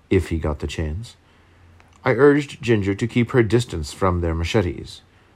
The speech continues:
for a native can wield one with uncanny speed and precision, and to keep her gun swung low and her eyes open.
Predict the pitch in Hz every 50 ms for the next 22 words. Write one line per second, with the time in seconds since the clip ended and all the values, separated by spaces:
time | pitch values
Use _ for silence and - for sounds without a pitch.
0 | _ _ _ - - 85 85 85 85 95 95 92 95 87 90 - - - 90 87
1 | 82 95 95 98 95 92 90 92 92 92 98 98 90 90 87 - 76 101 101 107
2 | 101 90 - 117 117 117 120 120 117 113 - - - - 131 120 101 87 73 80
3 | 78 76 76 - - 92 85 - 110 101 87 82 76 65 57 - - _ _ _
4 | _ _ _ - - - _ - - 80 80 78 82 - - - - 113 104 -
5 | 127 127 120 - - 120 110 104 90 85 104 107 110 110 107 101 92 - - 110
6 | 110 107 104 95 85 82 82 82 104 113 107 90 69 76 78 67 - - 80 82
7 | 80 78 87 80 76 - - _ _ _ - 90 92 90 87 82 82 78 - -
8 | _ _ 95 92 87 - 78 71 67 65